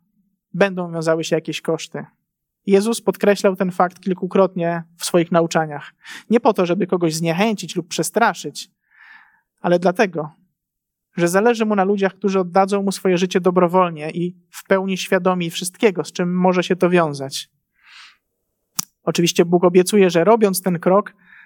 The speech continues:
zyskasz bez porównania więcej, niż będziesz musiał poświęcić, ale nie ma zamiaru ukrywać przed nami potencjalnych kosztów. Wróćmy tymczasem nad jezioro, gdzie rehabilitacja Piotra zakończyła się sukcesem.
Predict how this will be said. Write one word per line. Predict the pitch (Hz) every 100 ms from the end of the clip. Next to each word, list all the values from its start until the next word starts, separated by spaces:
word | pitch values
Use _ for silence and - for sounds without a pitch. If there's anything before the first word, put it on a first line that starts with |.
| _
zyskasz | 151 170 202 208 185
bez | 202 -
porównania | 214 208 220 220
więcej, | 202 220 208 175 165
niż | 170 170
będziesz | 180 180 190
musiał | 180 190
poświęcić, | 196 196 226 180 - 143 - - _ - - - - _ -
ale | 170 196
nie | 208
ma | 175
zamiaru | 165 175 175
ukrywać | 170 208 175 147
przed | - 165
nami | 170 180 196
potencjalnych | 185 180 170 175 170 156
kosztów. | - 160 - 143 135 - _ _ _ _ _ _ _ _ _ _ _ _ _ _ _ _ - - _ _ _ _ _ _ _ _ _ _ _ _ _ _ _ _ _ _ -
Wróćmy | 175 226 - 208
tymczasem | 202 190 - 185
nad | 175
jezioro, | 170 160 170 156
gdzie | 156 160 156 165
rehabilitacja | 160 165 165 180 175 190 - 175
Piotra | - 202 196 202 190
zakończyła | 175 175 165 180 175
się | 165
sukcesem. | - 175 - 156 - 147